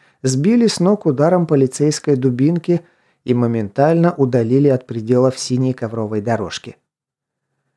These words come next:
«Всё, прощай навечно аккредитация». Обходя лимузин, с сочувствием посмотрел я вслед воющему от боли деятелю пера, которого тащили прочь два полицейских.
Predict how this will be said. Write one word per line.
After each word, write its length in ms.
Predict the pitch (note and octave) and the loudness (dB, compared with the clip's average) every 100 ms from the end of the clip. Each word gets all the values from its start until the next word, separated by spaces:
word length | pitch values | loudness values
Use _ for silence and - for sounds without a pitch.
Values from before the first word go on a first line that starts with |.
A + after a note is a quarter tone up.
| _ _ | _ _
«Всё, 400 | - C3+ F3+ G3 | -4 0 0 -2
прощай 680 | - G#2+ G#2+ - C3+ D#3+ F3 | -4 -6 -6 -4 0 2 2
навечно 720 | D#3+ A#2 B2+ D3 - D3+ C#3+ | 0 2 0 0 -2 -4 -2
аккредитация». 1000 | B2 C3+ A#2+ A#2 A#2 G2 - - - - _ _ _ _ _ | -4 -2 -2 -2 -4 -8 -10 -12 -14 -18 _ _ _ _ _
Обходя 420 | A#2+ - A#2 A#2 | -12 -4 -2 -2
лимузин, 520 | A2 A2 A2 D#3 G3+ | -4 -4 -2 0 0
с 60 | F3+ | 0
сочувствием 760 | - G#2 - G3+ G3+ G3+ F#3+ | -4 -8 -2 -4 -2 -2 -2
посмотрел 600 | F3 D#3 D3+ C#3+ D3+ F3+ | -2 0 0 2 2 2
я 160 | E3 D3+ | 4 2
вслед 400 | D3 C#3 D#3 E3 | 0 -2 0 0
воющему 640 | B2+ C#3 D3 C#3 D3 C#3 B2+ | 0 2 2 0 0 2 2
от 160 | A#2 | 0
боли 340 | A#2 D3 D#3+ D#3 | 0 0 2 0
деятелю 640 | A#2 A#2+ B2 B2 A#2+ A#2+ | 0 0 0 0 -2 -2
пера, 480 | A#2 A#2+ A2+ G#2+ - _ _ _ _ | -2 -2 -2 -6 -8 _ _ _ _
которого 440 | D#3+ G3+ F#3 E3 | -6 0 2 2
тащили 440 | C#3+ C3+ - C#3+ | 0 -2 0 2
прочь 360 | C3+ C3 C3 B2 | 0 2 0 0
два 240 | B2+ A#2 G#2+ | -2 -2 -4
полицейских. 840 | A2 G#2+ - G#2 G#2 - - _ | -4 -8 -8 -10 -10 -14 -20 _